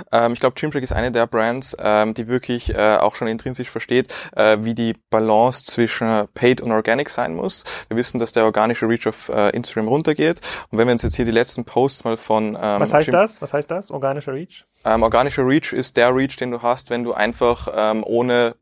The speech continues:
Speaker 1: Budget hinter einen Be-, hinter ein Piece of Content zu stecken, einfach g-, das postest, ir-, oder irgendwo ver-, veröffentlichst. Das wäre der organische Reach, die Leute, die du erreichst, ohne, äh, Geld dafür zu bezahlen.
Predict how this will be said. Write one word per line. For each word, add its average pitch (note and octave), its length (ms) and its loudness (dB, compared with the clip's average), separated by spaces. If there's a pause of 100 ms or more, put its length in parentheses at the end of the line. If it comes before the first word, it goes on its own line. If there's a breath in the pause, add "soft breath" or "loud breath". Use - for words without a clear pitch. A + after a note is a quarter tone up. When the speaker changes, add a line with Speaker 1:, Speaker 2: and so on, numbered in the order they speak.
Speaker 1:
Budget B2 440 2
hinter A#2 420 0 (260 loud breath)
einen A2 240 0
Be-, A2 100 -4 (180)
hinter A2+ 480 2
ein G#2+ 220 -2 (160)
Piece - 320 0
of - 140 -4
Content B2+ 360 -2
zu - 80 -10
stecken, A2 440 0 (240 loud breath)
einfach G#2 300 0 (200)
g-, - 120 -4 (200)
das - 140 -2
postest, - 640 -2 (300 loud breath)
ir-, A#2 140 2
oder A2+ 160 4
irgendwo A#2+ 220 0
ver-, A2+ 200 -2
veröffentlichst. - 680 -4
Das A2+ 220 -2
wäre A2 80 2
der G2+ 120 2
organische G#2 380 -2
Reach, B2 240 -2
die A#2 120 0
Leute, A2 220 4
die A2 120 0
du G#2+ 80 2
erreichst, G#2 400 2
ohne, A2 320 2 (320 loud breath)
äh, G#2 180 2
Geld G#2+ 240 2
dafür G#2 160 -4
zu - 100 -6
bezahlen. F2+ 480 -4